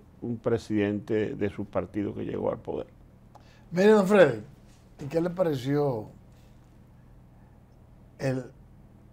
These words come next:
Speaker 2: el cambio de, de posición, de, de versión de el terrible Ángel Locual?
Speaker 1: Mire, eh, para mí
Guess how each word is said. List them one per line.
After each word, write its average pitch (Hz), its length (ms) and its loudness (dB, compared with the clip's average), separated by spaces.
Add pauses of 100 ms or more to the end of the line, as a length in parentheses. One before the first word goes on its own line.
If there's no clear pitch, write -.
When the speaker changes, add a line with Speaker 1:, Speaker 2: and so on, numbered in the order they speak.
(160)
Speaker 2:
el 139 180 -4
cambio 156 400 2
de, 120 340 -4 (220)
de 131 180 -6
posición, 120 640 -8 (680)
de, 113 200 -16
de 123 180 -10
versión 123 520 -4
de 117 280 -8 (120)
el 135 180 -6
terrible 139 440 -2
Ángel 127 280 -6
Locual? 131 360 -6 (2500)
Speaker 1:
Mire, 139 840 6 (720)
eh, 113 1000 2
para 131 240 10
mí 175 420 4